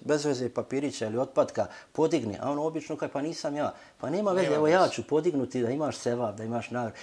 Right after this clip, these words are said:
Speaker 1: I kad budemo tako razmišljali, onda će bit, biti svima bolje, znači, oko nas. Znači,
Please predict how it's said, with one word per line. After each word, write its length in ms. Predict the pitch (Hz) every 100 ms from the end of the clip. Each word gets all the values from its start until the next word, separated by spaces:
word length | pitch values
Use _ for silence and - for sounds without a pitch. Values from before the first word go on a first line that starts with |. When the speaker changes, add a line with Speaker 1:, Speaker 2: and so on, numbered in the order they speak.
| -
Speaker 1:
I 60 | 117
kad 180 | 139 139
budemo 280 | 226 202 151
tako 380 | 170 202 202
razmišljali, 580 | 160 120 135 180 - 185
onda 200 | 180 175
će 140 | 156 147
bit, 200 | 170 175
biti 280 | 131 185 131
svima 400 | - 156 175 147 - - - -
bolje, 400 | 113 165 139 101
znači, 340 | 117 - 131
oko 220 | 117 127
nas. 260 | 131 127 -
Znači, 320 | 113 - 117